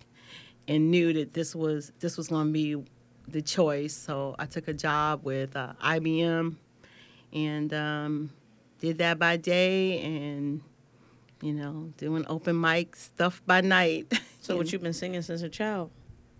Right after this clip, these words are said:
Speaker 1: Yeah. Did you look that up? Did you already
Speaker 2: Yeah.
Speaker 1: know that?
Speaker 2: Yeah.
Speaker 1: Yeah.
Speaker 2: Yeah, you know.
Speaker 1: <laughs> Yeah.
Speaker 2: Listen, I'm, I'm number one for a reason. I do my
Speaker 1: I hear
Speaker 2: homework.
Speaker 1: you.
Speaker 2: You know what I'm saying? I just, I'm not where I used to be. I just can't be bringing people up here, and I don't know why.
Speaker 1: <laughs>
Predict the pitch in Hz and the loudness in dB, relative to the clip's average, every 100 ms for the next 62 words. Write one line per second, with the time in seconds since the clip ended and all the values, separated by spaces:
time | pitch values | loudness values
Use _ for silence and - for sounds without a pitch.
0 | - - - 151 139 - 160 214 254 240 | -20 -10 -2 0 0 -4 -4 -2 -2 -2
1 | 233 233 240 - 180 190 196 196 196 196 | -2 -4 -6 -8 -4 0 2 2 2 0
2 | 196 - - - 311 311 294 233 185 147 | -2 -6 -6 -2 0 0 2 4 4 4
3 | 135 143 - - 294 381 294 240 262 339 | -2 -6 -14 -8 -4 -2 2 2 2 0
4 | 339 370 - - - - 185 160 156 175 | -2 -4 -10 -20 -8 4 6 6 4 2
5 | 156 302 381 - 403 392 247 185 175 165 | 0 -2 -4 -8 -6 -2 -2 -2 -2 -4
6 | - 151 165 160 160 175 170 151 269 339 | -4 -4 -4 -4 -4 -4 -4 0 2 2
7 | 339 330 349 359 226 190 160 120 190 185 | 2 2 2 4 2 2 2 2 -2 -4
8 | 175 170 165 - 175 170 185 226 247 226 | -4 -4 -6 -6 -4 -4 -4 -4 -6 -2
9 | 247 240 254 240 202 190 175 196 214 - | 0 0 0 0 0 0 0 -2 -4 -6
10 | 147 160 214 233 214 - 170 151 147 180 | -2 0 0 0 -6 -4 -6 -4 -4 -4
11 | 156 160 139 147 143 143 135 143 131 139 | -2 -4 -2 -4 -2 -4 -2 -4 -4 -4
12 | 139 143 123 104 - - - | -4 -4 -6 -8 -14 -12 -12